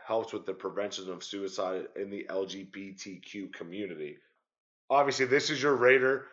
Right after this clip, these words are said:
This is close to home, which is awesome, but this is gonna be the, the start of something here. There's been a ton of support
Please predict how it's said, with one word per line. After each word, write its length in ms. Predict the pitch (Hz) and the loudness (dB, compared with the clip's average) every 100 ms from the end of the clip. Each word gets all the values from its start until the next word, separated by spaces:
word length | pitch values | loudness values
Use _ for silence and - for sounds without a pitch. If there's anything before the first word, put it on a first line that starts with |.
| - | 2
This 180 | 123 135 | 2 2
is 120 | 127 | -2
close 260 | - 135 - | 4 4 4
to 120 | 117 | 2
home, 260 | 123 113 | 4 0
which 160 | 113 113 | -2 -4
is 140 | 110 | 0
awesome, 420 | 107 104 107 107 101 | 4 4 4 -2 -2
but 240 | 101 95 - _ _ _ _ _ _ _ | 0 0 -6 _ _ _ _ _ _ _
this 160 | 160 170 | 0 0
is 80 | 202 | 2
gonna 200 | 196 180 | 4 4
be 160 | 165 | 6
the, 220 | 165 127 - _ _ _ _ _ | 6 4 -2 _ _ _ _ _
the 80 | 123 | -4
start 360 | - 135 131 113 | 0 4 6 6
of 100 | - | 2
something 360 | 101 90 85 | -4 -4 -8
here. 280 | 85 76 76 _ _ - | -8 -10 -12 _ _ -6
There's 180 | 107 | -4
been 260 | 104 131 123 | 2 2 2
a 240 | 120 113 - - - | 0 -2 -2 -8 0
ton 220 | 147 170 | 2 4
of 120 | 170 | 2
support 580 | 156 117 127 127 123 | -2 -2 2 4 4